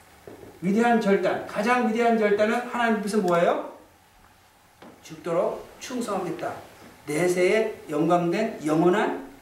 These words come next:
소망을 성취하겠다. 위대한 결단이지. 내가 이 땅에 살면서 가장 좋은 집에 살겠다. 그 위대한 결단이 아니에요.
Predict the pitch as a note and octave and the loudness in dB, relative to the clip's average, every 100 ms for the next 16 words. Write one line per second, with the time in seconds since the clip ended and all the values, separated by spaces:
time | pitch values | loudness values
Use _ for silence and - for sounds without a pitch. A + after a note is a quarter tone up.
0 | - - C4 G#3 F#3 - - - C4+ - | -12 0 2 4 2 0 -4 -6 -4 0
1 | G#3+ - - - - F#3 G#3+ G#3 F3 - | 0 0 -4 -12 -18 -12 -6 -2 -2 -4
2 | - - - - - - - - - - | -10 -18 -20 -20 -20 -20 -20 -20 -20 -20
3 | - - - - - D3+ F#3 G#3 - - | -20 -20 -20 -20 -12 -2 2 2 0 -4
4 | - - F3 G#3 G#3 - G#3 G3+ G#3 G#3+ | -16 -12 -4 -2 -2 -4 -4 -2 -2 -2
5 | G#3+ - - - - _ - - - - | -4 -12 -20 -20 -20 _ -20 -20 -20 -20
6 | - _ - - A#3+ B3 C#4 C#4 C#4 - | -20 _ -10 -6 -2 -2 -2 -4 -6 -10
7 | - - - - - - - - - - | -16 -20 -20 -20 -20 -20 -20 -20 -20 -20
8 | _ _ _ _ _ - - D#4 D4 B3 | _ _ _ _ _ -10 0 4 4 2
9 | G3 F#3+ - - - - - - F#3 G3 | 0 -2 -8 -12 -16 -20 -14 -4 -2 0
10 | A3+ F#3 F3 F#3+ F#3 - - | 0 0 -4 -4 -4 -4 -6